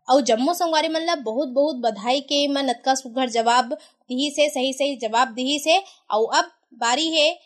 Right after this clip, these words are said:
कार्यक्रम के आज के अंक के सवाल के। तो सबले पहले हमन पूछबो छत्तीसगढ़ी शब्द जेन ला आप मन ला उत्तर देना है कि एला हिंदी में का कहिथे। पहले शब्द है मुक्का, दूसरा शब्द है डिड़वा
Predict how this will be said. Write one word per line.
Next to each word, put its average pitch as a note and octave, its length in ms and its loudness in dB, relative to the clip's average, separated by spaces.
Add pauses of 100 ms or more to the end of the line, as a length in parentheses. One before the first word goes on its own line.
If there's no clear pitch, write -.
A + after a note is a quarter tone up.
(160)
कार्यक्रम D4 420 2
के G4 120 -4
आज C4+ 340 0
के E4+ 140 -6
अंक B3+ 300 -8
के D4 220 -6
सवाल G#3+ 440 -6
के। G3+ 160 -18
तो - 360 -8
सबले D4 260 2
पहले F4 300 2
हमन F4 340 -2
पूछबो E4 400 -4 (100)
छत्तीसगढ़ी C4+ 680 -4
शब्द C4+ 260 -4
जेन C4+ 380 0
ला C#4+ 80 2
आप C4 360 0
मन C4 80 -4
ला C4 260 0
उत्तर B3 360 -4
देना A3+ 280 -4
है C4 140 -6
कि B3+ 220 -4
एला B3+ 120 0
हिंदी A#3 300 -8
में B3+ 160 -2
का A3+ 160 -2
कहिथे। B3 360 -2 (220)
पहले D#4+ 300 6
शब्द D4+ 320 2
है E4 280 4
मुक्का, C4+ 580 0 (180)
दूसरा C#4+ 360 4
शब्द C#4+ 340 2
है D4 420 4 (140)
डिड़वा B3+ 580 0